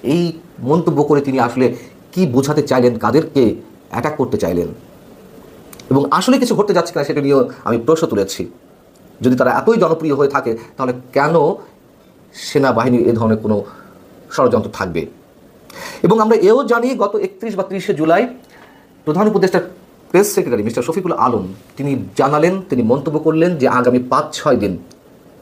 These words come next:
খুবই ক্রুশিয়াল ডেজ, খুবই গুরুত্বপূর্ণ দিন, এবং এই পাঁচ ছয় দিনের মধ্যে বোঝা যাবে সরকার কোন দিকে যেতে চলেছে বা দেশ কোন দিকে যাচ্ছে।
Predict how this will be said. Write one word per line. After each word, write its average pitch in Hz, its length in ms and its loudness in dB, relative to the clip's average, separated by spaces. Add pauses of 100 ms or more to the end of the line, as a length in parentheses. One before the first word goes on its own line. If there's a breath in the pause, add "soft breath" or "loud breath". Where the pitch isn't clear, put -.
(180)
খুবই 202 280 0
ক্রুশিয়াল 185 800 0
ডেজ, 90 300 -4 (1120)
খুবই 208 160 4
গুরুত্বপূর্ণ 190 480 2
দিন, 110 140 -2
এবং 147 200 -2 (240 loud breath)
এই 233 160 4
পাঁচ - 300 -2
ছয় 226 140 -2
দিনের 220 140 2
মধ্যে 180 220 0
বোঝা 147 240 -2
যাবে 180 300 2 (1040)
সরকার 185 540 -2 (220)
কোন 180 200 0
দিকে 165 300 -2
যেতে 143 240 2
চলেছে 160 500 0
বা 113 420 0 (160)
দেশ 185 260 2
কোন 131 180 -2
দিকে 110 160 -2
যাচ্ছে। - 440 -6